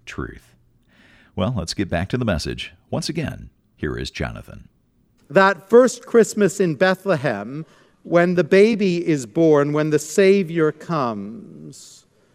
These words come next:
Speaker 2: the angels sing, "Glory to God, glory to him." And they declare to the world,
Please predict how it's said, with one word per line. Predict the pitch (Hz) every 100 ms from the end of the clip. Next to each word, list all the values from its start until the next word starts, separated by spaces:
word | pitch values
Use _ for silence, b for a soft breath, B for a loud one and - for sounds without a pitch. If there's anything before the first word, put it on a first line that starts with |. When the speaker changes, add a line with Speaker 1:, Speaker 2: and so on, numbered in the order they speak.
| _ _ _
Speaker 2:
the | 165 185 190
angels | 190 196 160 135 120 113 110
sing, | - - 143 139 143 - 113
"Glory | 139 139 165 180 160 151
to | 147 143
God, | 107 117 98 82 80 - - _ _ _ _ _ _ _ 120
glory | 160 190 220 214 170 156 180 -
to | 165
him." | 135 196 175 143 B B -
And | 185 196
they | 202 196
declare | 202 190 - 220 247 262
to | 262 233
the | 202
world, | 170 170 180 180 180